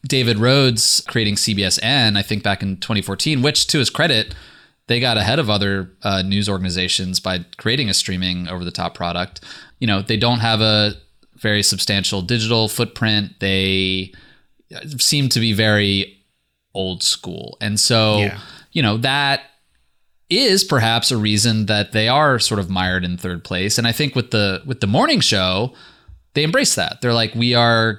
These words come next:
Speaker 1: going to have smart conversations and be, w-, and program ourselves toward a, a, an educated elite audience." And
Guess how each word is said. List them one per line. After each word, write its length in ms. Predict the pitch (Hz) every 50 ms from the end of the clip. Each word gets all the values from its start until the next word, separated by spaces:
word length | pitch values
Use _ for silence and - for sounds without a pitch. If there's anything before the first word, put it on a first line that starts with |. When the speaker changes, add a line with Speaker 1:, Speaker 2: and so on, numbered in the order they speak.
| -
Speaker 1:
going 260 | - 110 107 104 104 101
to 200 | - - 101 101
have 580 | 104 107 107 104 101 101 98 98 98 92 87 -
smart 360 | - - - 104 98 92 -
conversations 1040 | - 101 95 90 92 90 - 101 98 92 - - 98 95 92 92 92 92 90 - -
and 400 | - - 90 92 90 87 87 85
be, 500 | 98 92 90 90 92 90 90 87 87 - - - - - - - _ _ -
w-, 160 | 123 120 - -
and 160 | 113 101 -
program 420 | - 156 147 135 120 127 117 110
ourselves 480 | 110 104 - - 113 104 104 98 90 -
toward 360 | - - 101 101 98 98 95
a, 360 | 92 90 87 - - 95 - -
a, 160 | - - - -
an 100 | 107 113 -
educated 720 | 139 147 143 165 160 - - 156 143 135 135 131 127 113
elite 320 | 104 104 104 107 107 104 -
audience." 560 | 104 110 110 107 107 107 104 104 - - - -
And 400 | 104 92 90 90 90 87 87 -